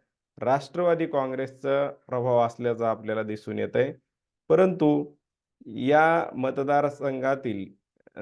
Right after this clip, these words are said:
जे राष्ट्रवादीचे चार आमदार आहेत, त्यापैकी तीन आमदार हे, अ, अजित पवार गटाबरोबर आहेत आणि संदीप क्षीरसागर हे एकमेव आमदार हे शरद पवार गटाबरोबर आहेत.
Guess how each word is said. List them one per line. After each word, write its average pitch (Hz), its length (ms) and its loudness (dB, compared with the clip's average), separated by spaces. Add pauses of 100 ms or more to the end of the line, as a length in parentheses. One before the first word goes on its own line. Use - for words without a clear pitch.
जे 135 220 6
राष्ट्रवादीचे 139 960 4
चार 139 380 4
आमदार 123 420 2
आहेत, 123 240 0 (640)
त्यापैकी 151 500 0
तीन 170 420 -2
आमदार 143 520 2
हे, 139 520 -2 (380)
अ, 123 40 -8
अजित 123 440 0
पवार 151 400 6
गटाबरोबर 143 560 2
आहेत 147 200 0 (640)
आणि 120 220 0
संदीप 143 440 2
क्षीरसागर 139 760 2 (960)
हे 123 180 2
एकमेव 135 480 4
आमदार 127 480 2 (340)
हे 120 120 -2
शरद 135 300 4
पवार 135 380 4
गटाबरोबर 107 580 2
आहेत. 98 220 -4